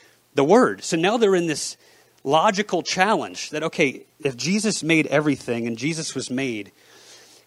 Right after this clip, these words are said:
that means he would have had to exist before he existed to then bring himself into existence. And then what, what are we talking about? This is,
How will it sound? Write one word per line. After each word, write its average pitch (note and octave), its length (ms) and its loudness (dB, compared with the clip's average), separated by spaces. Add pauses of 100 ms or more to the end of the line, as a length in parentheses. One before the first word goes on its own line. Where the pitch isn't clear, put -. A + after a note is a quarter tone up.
(140)
that C#3+ 100 -4
means E3+ 220 -2
he - 280 -6
would D#3 120 -2
have - 100 -10
had D#3+ 160 -4
to C#3+ 100 -6
exist A#2+ 580 -6
before - 360 -4
he D3 120 -6
existed B2+ 640 -8 (180)
to C3 100 -8
then A#2+ 100 -8
bring C3+ 180 -4
himself C3 380 -4
into C3+ 260 -8
existence. A#2 640 -10
And B2 120 -8
then B2 80 -4
what, D3+ 240 -2
what D3+ 140 0
are F3+ 40 2
we D#3 80 -2
talking F#3+ 360 -4
about? A2+ 180 -8
This - 160 -8
is, C#3 180 -10